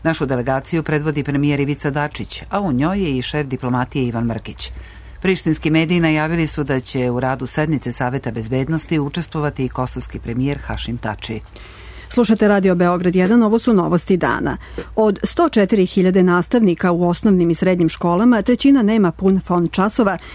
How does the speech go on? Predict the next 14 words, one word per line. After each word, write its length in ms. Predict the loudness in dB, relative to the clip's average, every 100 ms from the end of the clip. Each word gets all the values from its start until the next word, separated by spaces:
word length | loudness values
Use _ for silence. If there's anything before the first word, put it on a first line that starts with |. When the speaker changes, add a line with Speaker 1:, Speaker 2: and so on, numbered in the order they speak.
| 0
Speaker 2:
i 80 | 2
zato 260 | 4 2 2
ima 240 | 4 6
manju 280 | 4 4 2
platu. 440 | 2 -2 -2 -6 -6
Deo 240 | 0 0 2
tih 280 | 0 -2 -2
prosvetara 560 | -4 -2 -2 0 0
početkom 440 | 0 0 0 0 -2
školske 340 | -2 -4 -2
godine 420 | 0 4 4 4 0 -10 -2
postaće 440 | 0 2 2 2
tehnološki 600 | 2 2 2 2 0 0
višak. 460 | 0 -2 -6 -8